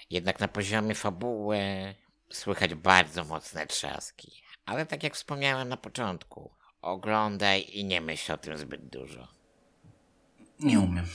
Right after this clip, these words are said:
Speaker 1: Powiem ci jeszcze tylko
Speaker 2: Ja
Speaker 1: w ramach podsumowania, że, y, chcę ten film też porównać do innych filmów z D C. Bo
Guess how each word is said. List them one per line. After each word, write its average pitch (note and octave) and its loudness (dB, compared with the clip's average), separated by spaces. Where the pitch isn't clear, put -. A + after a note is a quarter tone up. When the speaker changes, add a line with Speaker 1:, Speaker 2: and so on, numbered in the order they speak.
Speaker 1:
Powiem C#3 2
ci - -2
jeszcze B2+ 0
tylko A2 6
Speaker 2:
Ja G#2+ 8
Speaker 1:
w - -2
ramach B2 -2
podsumowania, A#2 -2
że, A#2+ -4
y, G2+ -2
chcę - -10
ten C3 -4
film B2 -8
też A2+ -10
porównać A#2 -6
do A2+ -4
innych G#2 -4
filmów D#2 -10
z D#2 -12
D D#2+ -6
C. - -8
Bo G#2+ -8